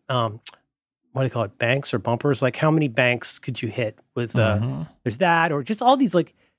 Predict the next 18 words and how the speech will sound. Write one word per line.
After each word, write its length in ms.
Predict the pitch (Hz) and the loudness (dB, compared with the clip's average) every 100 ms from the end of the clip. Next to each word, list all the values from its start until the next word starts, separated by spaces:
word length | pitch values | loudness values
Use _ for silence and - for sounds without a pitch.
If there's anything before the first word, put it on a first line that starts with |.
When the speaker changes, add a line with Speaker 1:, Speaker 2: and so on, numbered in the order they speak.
| _ 170 | _ -2
Speaker 1:
we 80 | 175 | 2
would 200 | 170 147 | 2 0
just 180 | - 165 | -2 2
make 280 | 160 - | 4 2
up 140 | 147 - | -2 -2
these 140 | 123 | -4
Calvin 420 | - 135 123 123 113 | 0 2 2 2 0
Ball 420 | 113 107 107 - _ - | 2 2 2 -4 _ -4
type 260 | 131 113 _ _ | -2 -2 _ _
games. 400 | 123 117 104 101 | -2 0 -2 -6
But 140 | 147 123 | -6 0
one 140 | 196 | 0
of 60 | 240 | 2
those 200 | 160 135 | 0 0
was, 260 | 135 120 | 0 0
like, 140 | 123 120 | -2 -4
a 40 | |
church. 520 | - 196 180 - - | 0 4 4 2 -8